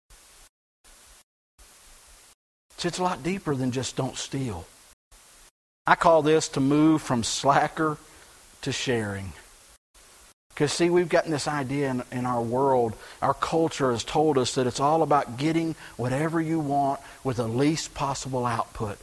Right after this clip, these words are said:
Jesus and God says, "No, that's not my kingdom."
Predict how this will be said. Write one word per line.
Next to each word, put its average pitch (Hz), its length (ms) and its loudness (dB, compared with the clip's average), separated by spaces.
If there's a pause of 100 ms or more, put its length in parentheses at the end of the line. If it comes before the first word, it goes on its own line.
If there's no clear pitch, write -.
(340)
Jesus 131 640 -4
and 117 200 -6 (260)
God 151 320 0
says, 117 240 -4
"No, 135 300 -2 (240)
that's 147 260 -2
not 143 220 -2
my 123 180 -2
kingdom." 101 500 -10